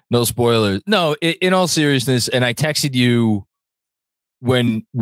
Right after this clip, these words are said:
uh, I first found, uh, you, we first talked about the fact that you, you're doing a pod, and obviously I'm thrilled for you,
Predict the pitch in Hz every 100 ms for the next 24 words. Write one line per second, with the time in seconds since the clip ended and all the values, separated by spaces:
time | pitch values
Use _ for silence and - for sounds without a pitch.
0 | 110 113 113 107 - - 107 - 113 -
1 | _ - 113 110 107 117 104 95 98 _
2 | _ _ _ _ _ - 120 117 123 123
3 | 139 - 139 127 117 104 - 113 101 107
4 | 107 92 107 101 101 90 92 85 92 87
5 | 80 78 87 82 - 62 69